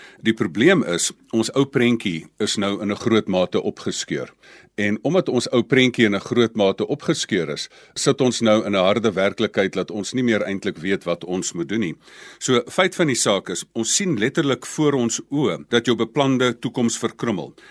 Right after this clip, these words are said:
Die dinge wat bymekaar was, is nou besig om uitmekaar te verval. Hierdie onsekerheid is nie 'n vreemde ding nie. Wat ons baie keer vergeet, is dat baie individue, nie almal op 'n makroskaal soos reg deur die wêreld nie,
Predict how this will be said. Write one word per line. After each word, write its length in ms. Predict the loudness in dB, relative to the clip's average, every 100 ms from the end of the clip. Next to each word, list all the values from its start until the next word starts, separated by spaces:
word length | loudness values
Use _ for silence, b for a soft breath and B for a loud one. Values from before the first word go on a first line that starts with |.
| B -6
Die 140 | -2
dinge 280 | 0 2 2
wat 260 | 2 -2 0
bymekaar 520 | 0 0 2 4 4
was, 240 | 2 -2
is 120 | -4 -6
nou 100 | -4
besig 320 | -4 -4 -4
om 140 | -4
uitmekaar 580 | -4 -4 -4 -2 -2 -2
te 120 | -6
verval. 500 | -10 -10 -4 -4 -4 _ B B B B
Hierdie 220 | -6 -2
onsekerheid 720 | -2 0 0 0 2 2 0
is 160 | -6 -4
nie 280 | -2 0 0
'n 100 | -2
vreemde 420 | -2 0 0 -2
ding 240 | -2 -2 -2
nie. 180 | -4 -8
Wat 180 | -6 -6
ons 140 | -6 -6
baie 240 | -4 -4
keer 120 | -4
vergeet, 540 | -4 -6 -4 -4 -4 -10 B B B
is 120 | -4
dat 180 | -2 0
baie 260 | 0 0
individue, 640 | 0 -2 -4 -4 -2 -2 -2
nie 200 | -2 -2
almal 260 | -2 -2 -2
op 140 | -2
'n 80 | -2
makroskaal 680 | -2 -4 -4 -4 -2 -2 0
soos 200 | -4 -2
reg 220 | -4 -2
deur 120 | -4
die 80 | -2
wêreld 400 | 0 0 0 -4
nie, 140 | -10